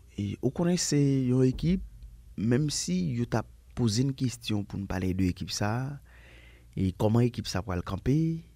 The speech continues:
et qui j'en joué ou yé, nous peut-être t'es capable en mesure. Et pour nous dire,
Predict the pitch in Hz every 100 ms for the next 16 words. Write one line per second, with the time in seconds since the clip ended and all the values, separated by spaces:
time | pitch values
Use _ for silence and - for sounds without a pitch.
0 | - - - 98 95 90 - 139 101 113
1 | 95 101 104 104 107 135 175 175 175 -
2 | - - - - - - 110 139 151 143
3 | 127 123 143 - 117 - 98 107 101 -
4 | 90 104 98 98 139 104 - - - -
5 | - - - - - 82 - 98 95 95
6 | 110 139 156